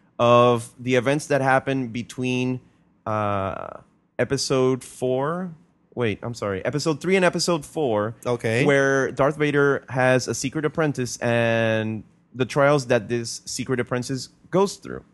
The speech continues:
Speaker 1: Now, uh, LucasArts, uh, is making the game mainly for Xbox three sixty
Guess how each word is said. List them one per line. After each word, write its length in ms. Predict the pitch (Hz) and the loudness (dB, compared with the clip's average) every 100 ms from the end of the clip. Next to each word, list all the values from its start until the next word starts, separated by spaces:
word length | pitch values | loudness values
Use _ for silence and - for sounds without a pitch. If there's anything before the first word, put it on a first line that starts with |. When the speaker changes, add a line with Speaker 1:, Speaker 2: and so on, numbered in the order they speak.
| _ _ _ _ - | _ _ _ _ 0
Speaker 1:
Now, 320 | 151 147 147 - | 4 4 4 2
uh, 400 | 135 135 131 127 | 4 6 4 4
LucasArts, 760 | 151 165 151 143 117 - - - | 0 -2 0 -2 -4 -12 -14 -8
uh, 220 | 127 123 | -6 -6
is 140 | 131 135 | -4 -4
making 240 | 131 143 | -2 2
the 80 | 127 | 2
game 560 | 104 127 123 123 104 | 2 0 2 0 0
mainly 300 | 120 127 147 | 0 0 0
for 200 | 143 127 | 0 -2
Xbox 540 | - 120 - 131 135 - | 0 -2 0 -2 -2 -6
three 160 | 143 | -8
sixty 560 | 139 120 104 - 107 | -6 -6 -6 -6 -8